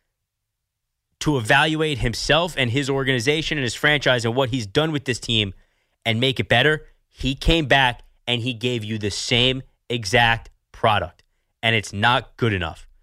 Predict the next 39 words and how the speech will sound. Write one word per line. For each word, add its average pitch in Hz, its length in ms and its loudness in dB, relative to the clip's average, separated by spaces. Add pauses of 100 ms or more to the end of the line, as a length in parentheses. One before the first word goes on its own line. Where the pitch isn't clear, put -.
(760)
So 123 200 0
to 120 140 -4
all 151 240 2
the 180 120 -2
Yankee 160 300 0
fans 165 360 2
that 135 180 4
want 131 240 0
Cashman 127 400 0
fired, 139 560 0 (1800)
I-, 127 220 0
I'm 147 160 0
ready 175 200 2
to 175 60 -4
say 160 280 2
that, 156 240 2
okay, 135 480 2
I 127 140 2
agree 123 240 0
with 113 180 -4
you. 82 100 -12 (1200)
It's 127 160 -2
time 156 220 2
for 165 120 -4
the 156 80 -2
Yankees 151 320 -4
to 147 80 -4
make 143 180 -2
a 135 40 -6
change 120 440 -2
if 127 160 -2
they 131 100 2
don't 127 160 0
win 123 100 0
a 123 60 0
World 117 240 0
Series 107 320 -2
this - 180 -8
year, - 140 -14